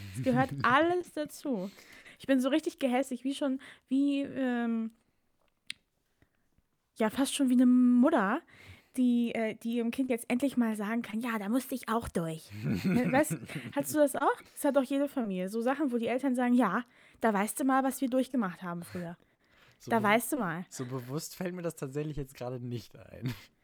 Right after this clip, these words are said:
Speaker 1: Da siehst du mal, oh, bei mir gab's das oft. „Wir sprechen uns, wenn du so alt bist.
Speaker 2: Ja,
Speaker 1: Wir
Speaker 2: den
Speaker 1: sprechen uns,
Speaker 2: Spruch,
Speaker 1: wenn du.“
Speaker 2: den kenn ich.
Speaker 1: Ja, ja, sowas meine ich.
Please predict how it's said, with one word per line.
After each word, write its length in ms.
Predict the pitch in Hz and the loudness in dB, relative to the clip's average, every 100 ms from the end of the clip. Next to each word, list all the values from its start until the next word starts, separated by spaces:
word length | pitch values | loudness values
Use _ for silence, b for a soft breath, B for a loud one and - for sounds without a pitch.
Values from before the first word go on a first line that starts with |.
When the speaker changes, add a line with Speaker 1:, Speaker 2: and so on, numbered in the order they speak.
| b b b - | b b b -6
Speaker 1:
Da 100 | 233 | -4
siehst 240 | 233 277 | -2 -2
du 60 | 285 | -4
mal, 220 | 220 196 | -4 -6
oh, 20 | |
bei 120 | 185 196 | -6 -6
mir 180 | 220 | -4
gab's 220 | 226 220 - | -4 -6 -10
das 160 | 208 | -14
oft. 200 | 185 180 - B | -12 -12 -14 B
„Wir 160 | - 381 | 2 2
sprechen 460 | - 247 294 330 330 | 2 2 2 2 2
uns, 200 | 285 - | 2 2
wenn 140 | 240 | 0
du 160 | 226 302 | 2 -2
so 140 | 277 | -2
alt 260 | 170 175 - | -2 -4 -6
bist. 160 | 175 | -4
Speaker 2:
Ja, 140 | 120 117 | 0 2
Speaker 1:
Wir 80 | |
Speaker 2:
den 160 | 359 190 349 | 4 4 4
Speaker 1:
sprechen 180 | 381 339 | 4 0
uns, 160 | 311 294 | 0 0
Speaker 2:
Spruch, 60 | |
Speaker 1:
wenn 180 | 277 254 | 0 2
du.“ 260 | 247 269 240 B | 2 0 -2 B
Speaker 2:
den 320 | 139 175 160 123 | -2 0 0 -4
kenn 260 | 127 104 | -6 -6
ich. 420 | 98 147 208 139 - | -4 -2 -2 -4 -8
Speaker 1:
Ja, 240 | 359 339 | -4 0
ja, 320 | 285 202 180 226 | 2 0 -2 -6
sowas 300 | 294 262 254 | -4 -4 -4
meine 320 | 208 185 | -4 -4
ich. 80 | 185 | -6